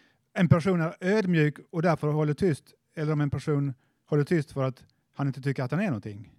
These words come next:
Det, det, det, det, det där med jantelagen köper inte jag så mycket, att det skulle vara något som stor grej i Sverige eller så, i Norden. Det är väl egent-, egentligen en norsk, en norsk uppfinning.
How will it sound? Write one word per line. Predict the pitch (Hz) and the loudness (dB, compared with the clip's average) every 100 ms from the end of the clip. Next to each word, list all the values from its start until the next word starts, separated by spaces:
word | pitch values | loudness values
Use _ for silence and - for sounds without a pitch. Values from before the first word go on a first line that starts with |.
| _ _ _ _ _ _ _ _ | _ _ _ _ _ _ _ _
Det, | 147 147 | -4 -4
det, | 147 156 151 - | -2 -4 -4 -10
det, | 156 160 | -14 -12
det, | 151 170 | -8 -10
det | 160 160 | -6 -4
där | 170 | -2
med | 151 | 0
jantelagen | 147 175 190 165 147 139 | 0 0 0 0 0 -2
köper | 170 127 - | -2 -4 -4
inte | 170 | -6
jag | 151 127 | -6 -6
så | 131 | -6
mycket, | 143 - 107 110 - _ _ _ | -8 -8 -14 -14 -20 _ _ _
att | 127 | -12
det | 135 | -10
skulle | - 139 | -6 -4
vara | 139 123 | -4 -4
något | 123 | -6
som | 139 | -8
stor | - 131 | -6 -6
grej | 127 117 | -6 -8
i | 113 | -8
Sverige | 135 113 107 | -6 -6 -6
eller | 107 107 | -10 -12
så, | 127 107 98 _ - - - | -14 -14 -16 _ -20 -20 -12
i | 117 | -10
Norden. | 113 127 110 107 107 135 | -4 -4 -4 -6 -10 -8
Det | 131 | -6
är | |
väl | 135 | -4
egent-, | 156 147 156 | -2 -4 -4
egentligen | 170 156 143 139 | -4 -4 -4 -4
en | 151 | -2
norsk, | 165 147 - - _ _ _ _ _ | -2 -4 -8 -20 _ _ _ _ _
en | 135 | -4
norsk | 156 175 - | 0 -2 -2
uppfinning. | 151 147 123 117 101 | -6 -4 -6 -8 -12